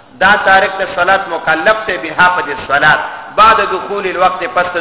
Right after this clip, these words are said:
دخول د وقت نه. اگر کلاته نه دی، نو فعل نه دی موجود شوی. اوس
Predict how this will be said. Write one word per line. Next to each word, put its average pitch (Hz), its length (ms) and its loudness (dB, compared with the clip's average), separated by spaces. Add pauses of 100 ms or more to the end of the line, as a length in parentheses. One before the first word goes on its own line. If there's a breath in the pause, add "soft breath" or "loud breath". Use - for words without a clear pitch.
دخول 170 260 -6
د 160 80 -2
وقت 165 380 0
نه. 131 100 -4 (760)
اگر 208 260 4
کلاته 151 560 0 (100)
نه 147 60 -4
دی، 127 160 -8 (360)
نو 147 100 -8 (120)
فعل 208 260 -2
نه 226 80 -2
دی 254 120 2
موجود 208 420 -4 (140)
شوی. 120 240 -10 (320)
اوس 240 140 -8